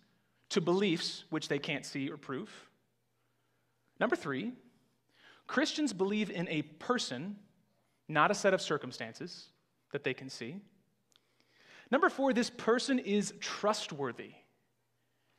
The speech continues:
even when you don't see. So rapid fire one more time. Everyone believes things they can't see. Everyone is trusting their lives to beliefs they can't see.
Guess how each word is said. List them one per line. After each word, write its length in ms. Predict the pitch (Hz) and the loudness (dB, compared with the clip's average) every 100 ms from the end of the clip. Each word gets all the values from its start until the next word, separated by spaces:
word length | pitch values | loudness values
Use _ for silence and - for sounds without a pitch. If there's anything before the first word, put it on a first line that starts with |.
| _ | _
even 280 | 127 139 147 | -6 -4 -2
when 100 | 165 | -2
you 80 | 196 | 0
don't 200 | 226 208 | 0 -2
see. 220 | - - _ _ _ _ _ _ _ _ _ _ _ _ _ _ _ _ _ | -10 -14 _ _ _ _ _ _ _ _ _ _ _ _ _ _ _ _ _
So 140 | - | 0
rapid 300 | 139 175 185 | 8 8 8
fire 320 | - 160 160 | 6 6 8
one 140 | 156 156 | 4 2
more 140 | 147 | 0
time. 300 | 143 151 147 147 | 2 2 2 2
Everyone 380 | 196 202 196 185 | 2 4 4 4
believes 320 | 165 160 156 | 4 2 2
things 340 | - 147 139 | 0 -2 -2
they 140 | 131 135 | -4 -6
can't 320 | - 135 - | -4 -6 -6
see. 240 | - 139 - | -6 -6 0
Everyone 600 | 214 208 214 185 175 180 180 - - 156 | 0 4 4 6 4 2 -4 -12 -8 -4
is 100 | - | 0
trusting 380 | 190 175 160 | 2 0 0
their 160 | 151 139 | 0 4
lives 360 | 135 143 165 165 | 6 6 6 2
to 100 | 165 | -2
beliefs 440 | 160 175 180 - | 2 2 0 -4
they 120 | - | -2
can't 280 | 170 180 175 | -2 -2 -4
see. 380 | 175 185 180 180 | -4 0 0 -2